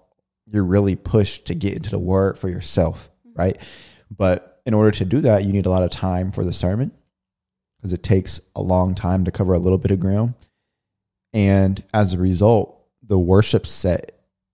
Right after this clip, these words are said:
Speaker 1: isn't very long. Now, our friend, and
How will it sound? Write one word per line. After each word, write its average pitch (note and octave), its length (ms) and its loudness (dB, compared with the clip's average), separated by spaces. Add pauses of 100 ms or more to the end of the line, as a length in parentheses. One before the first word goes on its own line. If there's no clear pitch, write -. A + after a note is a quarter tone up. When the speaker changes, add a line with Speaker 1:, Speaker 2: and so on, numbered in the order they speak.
Speaker 1:
isn't F#2+ 260 -2
very F2 200 2
long. G2 420 0 (640)
Now, F#2 140 -2
our F#2 180 0
friend, A2 520 0 (600)
and F2+ 400 -2